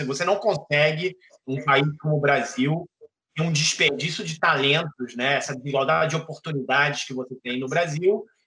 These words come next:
e gerar um crescimento e desenvolvimento sustentável de longo prazo, dado esse nível de desigualdade. Então, acho que já existe percepção por muita gente que alguma coisa tem que ser feita. A discussão de reforma tributária, eu acho que ela, ela é complicada porque ela junta duas coisas.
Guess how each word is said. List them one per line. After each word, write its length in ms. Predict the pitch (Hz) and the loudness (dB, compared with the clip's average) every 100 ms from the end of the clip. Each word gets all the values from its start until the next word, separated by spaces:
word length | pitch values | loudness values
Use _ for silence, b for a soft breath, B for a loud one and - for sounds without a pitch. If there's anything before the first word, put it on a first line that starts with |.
| - | -6
e 60 | |
gerar 280 | 214 233 185 | 0 4 4
um 80 | 185 | 2
crescimento 720 | 208 208 - 160 156 165 160 | 0 0 0 0 2 0 -4
e 300 | 180 175 151 | -6 -4 -4
desenvolvimento 680 | 139 - 156 151 123 127 143 | -4 -4 -2 -2 -2 -2 -4
sustentável 500 | - 143 147 139 135 | -6 -6 -4 0 0
de 100 | 139 | 0
longo 200 | 151 160 160 | -2 -6 -4
prazo, 480 | 143 143 147 156 170 b b _ - | 0 2 0 -4 -8 b b _ 0
dado 380 | 139 139 143 165 | 2 4 2 -2
esse 160 | 156 | -4
nível 280 | 185 156 165 | -2 -2 -2
de 80 | 147 | -4
desigualdade. 640 | 170 185 240 240 139 - - | -4 4 4 6 2 -2 -8
Então, 160 | - 123 | -4 -2
acho 140 | 139 | -2
que 100 | 143 | -2
já 140 | 135 | 0
existe 680 | 156 151 131 139 - - 190 - _ - | 0 -2 -6 -6 -8 -6 -6 -6 _ 0
percepção 640 | 156 - 156 - - 127 | 0 2 -2 0 -2 -2
por 180 | 156 151 | 0 0
muita 300 | 170 170 254 | 0 -2 -2
gente 340 | 180 175 - | -2 -4 -8
que 140 | - 285 | -8 -2
alguma 420 | 170 156 147 180 | 2 2 2 0
coisa 320 | 185 180 185 | 0 -2 -2
tem 120 | 185 | -6
que 200 | 170 - | -10 -12
ser 60 | 226 | -6
feita. 380 | 135 101 - - _ _ _ | -4 -4 -8 -20 _ _ _
A 160 | 262 370 | 2 2
discussão 520 | 381 277 196 160 165 | 2 0 2 2 2
de 100 | 151 | 2
reforma 400 | 147 143 135 135 | 2 2 2 2
tributária, 680 | 127 127 120 - 135 190 165 | 0 -4 -8 0 2 4 6
eu 120 | 131 | 6
acho 200 | 160 - | 4 2
que 80 | - | -2
ela, 140 | 185 - | -2 -2
ela 140 | 160 | -4
é 40 | - | -4
complicada 840 | - 170 147 131 143 175 190 156 156 | -6 -6 -4 -2 2 2 2 0 -6
porque 220 | - - | -6 -2
ela 160 | 170 185 | 0 0
junta 300 | 170 214 202 | 0 0 0
duas 260 | 208 254 | -2 -4
coisas. 360 | - 143 - | -4 -4 -4